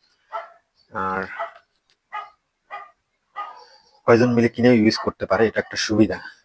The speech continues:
উদ্যোক্তা হওয়ার সম্ভাবনা বেড়ে গেল। আহ, আরো ইউএস সরকার মাই-, মাইক্রো ফাইন্যান্সিয়াল প্যাকেজ পরিকল্পনা করছে, আপনাদের লোনও দিবে, দিয়ে বিজনেস করতে পারবেন।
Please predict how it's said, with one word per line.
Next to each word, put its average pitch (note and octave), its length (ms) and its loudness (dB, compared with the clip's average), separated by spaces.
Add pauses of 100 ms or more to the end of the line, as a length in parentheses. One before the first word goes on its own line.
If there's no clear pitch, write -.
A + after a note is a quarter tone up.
(960)
উদ্যোক্তা A2 320 -4
হওয়ার A2 80 0
সম্ভাবনা A2 320 0
বেড়ে G#2+ 220 4
গেল। A2 140 2 (4000)
আহ, F#2+ 480 -8
আরো G#2 260 0
ইউএস G#2 220 -10
সরকার G#2+ 300 -2
মাই-, A2 400 -2 (160)
মাইক্রো G#2 200 -6
ফাইন্যান্সিয়াল G#2+ 460 -4
প্যাকেজ - 360 -4
পরিকল্পনা G#2 400 -4
করছে, - 320 -8
আপনাদের G2+ 360 -8
লোনও G#2 300 2
দিবে, G2 260 -6 (600)
দিয়ে G2+ 180 0
বিজনেস G2 360 -8
করতে G2+ 240 -12
পারবেন। F#2 300 -8